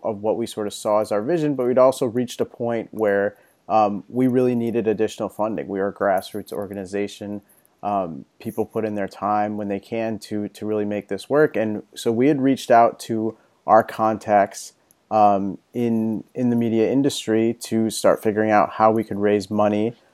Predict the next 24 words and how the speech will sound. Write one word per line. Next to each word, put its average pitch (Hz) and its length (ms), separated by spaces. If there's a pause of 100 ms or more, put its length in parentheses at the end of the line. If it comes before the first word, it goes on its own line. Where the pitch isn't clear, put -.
(120)
Uh, 104 180
we 104 100
came 107 200
up 101 140
with 104 120
a 101 60
budget, 104 640
and 110 400
we're 107 140
happy 120 340
to 135 100
announce 113 500
that 107 340 (340)
our 120 120
first 139 480
phase 127 480
of 113 200
funding 117 640
is 107 160
going 117 320
to 120 120
be 110 160
funded 107 400
from 107 500